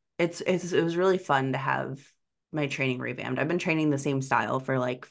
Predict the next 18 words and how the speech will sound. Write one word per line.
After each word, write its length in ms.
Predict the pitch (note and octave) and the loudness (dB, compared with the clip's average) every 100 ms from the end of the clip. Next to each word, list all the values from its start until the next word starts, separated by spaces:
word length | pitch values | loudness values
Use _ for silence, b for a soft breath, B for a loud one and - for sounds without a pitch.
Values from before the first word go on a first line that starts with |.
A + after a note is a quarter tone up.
| - | -14
four 240 | - C#3+ C3 | -2 0 0
plus 340 | C3+ B2 C3+ | -2 -6 -6
years 240 | D#3+ - - | -4 -4 -6
at 100 | - | -8
this 200 | - - | -10 -10
point. 320 | - - - - | -10 -10 -12 -6
So 420 | - C3+ B2+ - B B B | 2 6 6 2 B B B
it 60 | C4+ | 4
was 140 | C#4+ | 4
really 200 | C#4+ D4 | 4 4
cool 220 | - F#3 F3+ | 6 4 6
to 140 | D3+ | 4
have 520 | D3 D#3 D3+ D3 D3 - _ _ _ _ _ _ _ _ | 6 8 8 6 0 -14 _ _ _ _ _ _ _ _
that 240 | D3 D#3 - | 2 2 2
kind 200 | E3 D#3 | -2 -2
of 80 | D3+ | 0
switch 260 | - C#3 | 0 2
up 260 | C#3+ C#3 - | 4 2 0